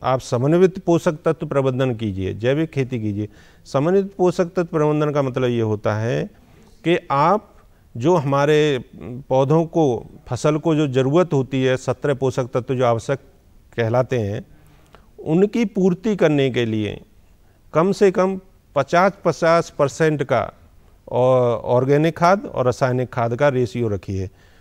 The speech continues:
उससे आपकी ज़मीन की उर्वरा शक्ति भी बढ़ेगी और जो फसल की गुणवत्ता है, उसमें भी वृद्धि होगी।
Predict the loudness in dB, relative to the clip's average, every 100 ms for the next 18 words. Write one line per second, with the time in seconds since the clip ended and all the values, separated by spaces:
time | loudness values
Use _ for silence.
0 | _ -6 -6 -2 0 2 0 -2 -2 0
1 | -2 -4 -10 -8 -2 0 2 0 0 0
2 | 2 2 2 -2 -2 0 2 2 2 0
3 | -2 -6 -18 _ -4 0 0 -2 -10 -20
4 | -20 -20 _ _ _ _ -2 0 0 -2
5 | 2 4 4 0 2 4 2 2 2 2
6 | -2 -6 -12 -20 _ _ -8 -4 0 2
7 | 2 2 0 0 0 0 -4 -8 -12